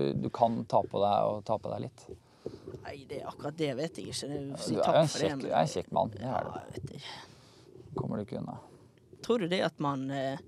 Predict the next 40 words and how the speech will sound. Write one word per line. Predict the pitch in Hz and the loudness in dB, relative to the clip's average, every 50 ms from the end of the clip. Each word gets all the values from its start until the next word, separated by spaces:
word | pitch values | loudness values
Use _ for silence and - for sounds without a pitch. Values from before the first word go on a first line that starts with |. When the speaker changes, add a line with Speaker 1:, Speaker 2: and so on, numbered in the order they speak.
| - - - - - - - - - - - - - - - - _ _ - - _ - | -16 -20 -18 -18 -18 -18 -18 -18 -18 -18 -12 -10 -10 -10 -10 -14 _ _ -20 -8 _ 4
Speaker 2:
man | 151 147 143 143 | 4 6 6 4
ser | - - - 226 208 190 170 143 131 135 | 2 2 4 6 8 10 10 8 8 4
bra | 147 165 165 170 180 175 160 156 127 | 2 0 2 4 4 4 4 2 2
ut, | 104 104 113 - - - - - - - - - _ - - | 0 -4 -6 -10 -14 -16 -18 -16 -12 -12 -14 -14 _ -8 -2
gjør | - 151 147 143 | 0 2 2 2
det | 143 147 | 2 2
lettere | 147 147 - - - - - - 95 - - 131 - | 2 2 0 -2 -8 -6 -2 0 2 2 2 0 0
til | - 107 104 | -2 -4 -2
å | - | -2
få | - 175 170 151 | 0 2 2 2
forskjellige | - - 135 - 160 156 156 147 139 131 135 | 2 0 0 0 2 2 2 0 -2 -4 -4
jobber | 135 120 131 143 165 190 196 - - - - - - - - | -6 -6 -2 0 0 0 0 -2 -8 -18 -20 -20 -14 -6 -2
i | 175 151 | 2 4
media | 156 160 160 156 - 151 147 139 131 | 6 6 6 6 6 4 4 4 2
og | 127 135 - | 2 0 0
T | - 156 147 147 | 0 0 0 2
V? | 156 165 226 233 - - - - - | 0 0 -2 -2 -6 -12 -18 -10 -6
Der | 226 - 165 | -2 0 4
Speaker 1:
Det | |
Speaker 2:
som | 156 160 160 | 6 6 8
Speaker 1:
er | 156 | 8
Speaker 2:
vi | - | 8
Speaker 1:
klart | - 113 143 | 8 8 8
Speaker 2:
jobber. | - - - | 8 6 6
Speaker 1:
det. | - - - - - - - - | 6 2 -8 -18 -18 -14 -2 2
Det | - - | 4 6
er | - - 127 135 139 147 156 165 180 | 8 8 10 10 10 8 8 6 6
en | 190 196 185 | 4 4 4
grunn | 160 131 127 127 120 | 4 4 4 4 4
til | - 143 | 2 6
at | 131 147 | 8 10
alle | 139 127 117 117 113 107 | 10 10 10 6 4 2
som, | 117 120 117 113 117 117 | 0 0 2 2 2 2
eh, | 117 117 117 117 117 113 113 113 110 110 113 117 - - _ _ - - | 2 4 4 4 4 2 2 0 0 -2 -4 -8 -12 -18 _ _ -4 0
holder | 135 127 113 107 | 0 2 2 0
på | - - 113 113 | 2 6 6 6
i | 113 113 | 8 6
Hollywood | 110 110 107 107 107 113 113 - - | 4 4 2 4 2 2 2 2 4
er | 101 92 90 | 6 6 6
pene. | - - 98 87 87 - | 6 4 2 2 2 0